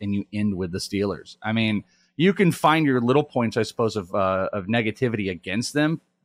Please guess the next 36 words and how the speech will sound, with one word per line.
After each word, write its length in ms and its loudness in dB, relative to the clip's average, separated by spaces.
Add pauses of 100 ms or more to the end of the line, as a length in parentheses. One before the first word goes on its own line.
but 260 2
I'm 200 2
not 180 0
sure 220 0
you 160 0
can 160 -4
find 240 0
a 40 -2
better 200 -2
four-game 480 -2
matchup 540 -4 (160)
from 260 -6
pre-fantasy 720 -4
playoffs 560 -2
to 180 -4
the 100 -6
next 320 -8
three 320 -4
in 140 -6
fantasy 380 -6
playoffs 500 -4 (300)
than 240 -2
what 240 0
the 80 -4
Ravens 340 0
have 220 -4
coming 320 -4
up. 240 0 (180)
Unfortunately, 800 0 (180)
if 140 -10
those 160 2
games 240 -2
were 60 -2
without 240 0
Lamar 180 0
Jackson, 640 -2